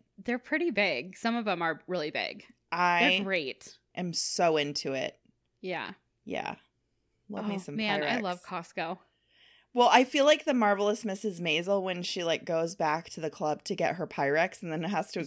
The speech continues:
Speaker 2: explain why Pyrex is so amazing. <laughs>
Speaker 1: Yeah, 'cause it is.
Speaker 2: Fucking love Pyrex.
Speaker 1: Right? It's the best. Okay. Do you want some news from the book world?
Speaker 2: Yeah.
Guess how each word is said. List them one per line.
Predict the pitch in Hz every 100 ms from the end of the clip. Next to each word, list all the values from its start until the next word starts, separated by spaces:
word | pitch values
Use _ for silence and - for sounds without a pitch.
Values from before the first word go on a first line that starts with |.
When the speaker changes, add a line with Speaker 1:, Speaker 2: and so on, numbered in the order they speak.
| 170
Speaker 2:
explain | 226 156 160
why | 151
Pyrex | 160 185 160 202 214 -
is | 233
so | - 202
amazing. | 175 165 170 262 277 247 269 294
<laughs> | 202
Speaker 1:
Yeah, | 262 208 - -
'cause | 254 208
it | 202 -
is. | 254 175 92 - - - 277
Speaker 2:
Fucking | 269 240 185
love | 190 190
Pyrex. | - 190 147 139 - - - - _ -
Speaker 1:
Right? | 180 170 214 -
It's | -
the | -
best. | 170 - 135 - - - - _ -
Okay. | - 247 180 302 _ _ _ _
Do | 233
you | 240 247
want | 247 226 -
some | 262 247 233 226 214
news | 208 214 214 220 277 -
from | - 233 214
the | 202
book | 180 196 196
world? | 226 247 330 381 - _ _
Speaker 2:
Yeah. | 240 349 330